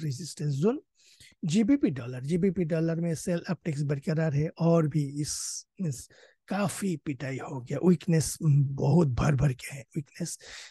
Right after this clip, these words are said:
जैसे डॉलर इंडेक्स ऊपर जा रहा है वैसा ही जीबीपी डॉलर नीचे की तरफ आ रहा है। So यहाँ पर भी आपका कंटिन्यूएशन से सेल अपटिक्स।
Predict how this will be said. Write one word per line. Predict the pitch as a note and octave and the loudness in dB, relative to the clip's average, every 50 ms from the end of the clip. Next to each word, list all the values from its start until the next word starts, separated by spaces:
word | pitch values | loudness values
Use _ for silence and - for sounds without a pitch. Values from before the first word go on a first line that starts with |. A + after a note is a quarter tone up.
| _ - | _ 0
जैसे | E3+ E3+ F3+ E3 - G#3 F3 | 4 4 4 4 4 4 4
डॉलर | C#3 F3 E3 E3 E3 D#3+ | 6 6 6 6 6 6
इंडेक्स | E3 D#3 E3 D#3 - F#3+ | 4 2 2 0 0 -2
ऊपर | D#3+ D3 D3+ C#3+ C#3+ | -4 -2 -2 -2 -2
जा | C3 D3+ C#3 C#3 | -2 -4 -4 -2
रहा | C#3 C#3+ B2+ | -2 0 0
है | C#3 E3 E3 | 2 2 2
वैसा | D3 D3 D3 B2 - D#3 | 2 2 0 0 0 -2
ही | C#3 C3 D3 D3+ D3+ E3 - - _ - | 0 0 0 0 -2 -4 -8 -14 _ 0
जीबीपी | D3+ C#3+ D#3 C#3+ C#3 D3 C#3 D3+ C#3+ | 2 4 4 4 4 2 0 0 -2
डॉलर | C3 C3+ B2+ B2+ B2+ B2 | -2 -2 -2 -2 -2 -2
नीचे | B2+ C3+ C3+ C3+ A#2+ - - A#2+ | -2 0 0 -2 -2 -4 -8 -8
की | - B2+ | -8 -8
तरफ | - C#3 A#2+ B2+ A#2+ - - | -6 -6 -6 -6 -6 -8 -8
आ | - - E3 C#3 B2+ | -4 -2 -2 -2 -2
रहा | C3 C#3 C3 - C#3+ B2+ | -4 -8 -10 -10 -10 -10
है। | B2 C3 | -12 -12
So | - - - A#3+ G#3 G3 - - - - - - - - _ _ - - | -10 -4 -2 0 0 0 -2 -8 -14 -20 -20 -20 -20 -20 _ _ 0 4
यहाँ | G3 D#3+ D#3+ G3+ F3+ - | 6 6 6 6 4 4
पर | F#3 E3+ D#3+ | 2 2 4
भी | E3+ F3 E3+ F3 - _ _ _ _ - | 2 0 -2 -2 -6 _ _ _ _ -6
आपका | F#3 - - - D#3+ | -6 -4 -2 -2 -2
कंटिन्यूएशन | - - F3 D#3+ D3 - D#3+ D#3+ D#3+ D#3+ C#3+ - F3+ E3 | 0 0 0 0 0 0 0 0 2 0 0 0 0 -2
से | C#3+ - F3 E3+ | -2 -2 -4 -4
सेल | - - - D#3 D3 D3 C#3+ D3 E3+ - - | -4 -4 -2 -2 0 0 0 -2 -4 -6 -10
अपटिक्स। | D#3 E3 - - - - C3+ - - - - | -12 -12 -12 -14 -14 -14 -14 -12 -12 -12 -12